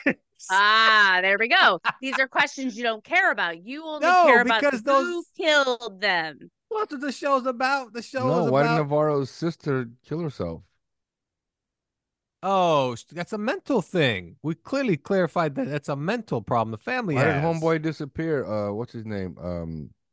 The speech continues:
Speaker 1: Clark.
Speaker 3: Kagar? What was his name? Kagar?
Speaker 1: Kagar.
Speaker 2: Yeah,
Speaker 3: The Indian
Speaker 2: the,
Speaker 3: dude.
Speaker 2: the, yeah, that was in the shack with, like, the l-,
Speaker 3: In the
Speaker 2: shotgun
Speaker 3: shack? In the shack.
Speaker 2: across
Speaker 1: Oh,
Speaker 2: his lap.
Speaker 1: yeah.
Speaker 2: What happened to him?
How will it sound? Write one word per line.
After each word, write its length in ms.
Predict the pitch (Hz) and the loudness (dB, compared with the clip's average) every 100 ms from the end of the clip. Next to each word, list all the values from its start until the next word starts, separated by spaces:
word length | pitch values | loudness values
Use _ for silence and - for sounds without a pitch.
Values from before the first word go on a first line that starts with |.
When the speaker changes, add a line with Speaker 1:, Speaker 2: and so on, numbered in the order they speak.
| _ _ _ _ _ _ _ _ | _ _ _ _ _ _ _ _
Speaker 1:
Clark. 220 | - 104 113 | -2 -2 2
Speaker 3:
Kagar? 240 | 127 156 | 2 2
What 140 | 139 | 2
was 100 | 180 | 2
his 80 | 196 | 2
name? 80 | 180 | -2
Kagar? 600 | - 104 107 135 214 226 _ _ _ _ _ _ _ _ - | -2 0 2 2 0 -2 _ _ _ _ _ _ _ _ -8
Speaker 1:
Kagar. 540 | 110 110 120 95 87 - _ _ _ | -4 0 2 2 0 -8 _ _ _
Speaker 2:
Yeah, 220 | 247 311 | -2 2
Speaker 3:
The 80 | 120 | 2
Indian 280 | 165 180 139 | 2 2 2
Speaker 2:
the, 340 | 120 233 214 175 | 4 4 2 -2
Speaker 3:
dude. 120 | 196 | -8
Speaker 2:
the, 220 | 240 233 _ _ _ | -8 -8 _ _ _
yeah, 240 | 247 226 151 _ _ _ 196 | -6 -6 -6 _ _ _ -4
that 180 | 226 214 | -2 -2
was 160 | 226 | -6
in 300 | 202 254 254 | -6 -8 -6
the 160 | 247 220 | -6 -8
shack 480 | - - 247 233 - | -8 -4 -2 -2 -4
with, 100 | 247 - | -12 -10
like, 160 | 202 | -12
the 80 | 190 | -12
l-, 160 | 180 - | -16 -14
Speaker 3:
In 100 | 110 | -12
the 80 | 117 | -6
Speaker 2:
shotgun 300 | 262 254 233 | -2 -2 0
Speaker 3:
shack? 0 | |
In 200 | 269 254 | 2 4
the 160 | 294 | 4
shack. 120 | 277 254 | 4 4
Speaker 2:
across 260 | 226 190 | 4 4
Speaker 1:
Oh, 160 | 147 117 | 4 2
Speaker 2:
his 100 | 107 | 0
lap. 160 | 254 | -4
Speaker 1:
yeah. 360 | 247 220 110 92 | -2 0 -2 -2
Speaker 2:
What 160 | 269 339 | -2 0
happened 320 | 381 392 392 | 0 -2 -4
to 80 | 370 | -6
him? 340 | 415 453 147 | -4 -6 -8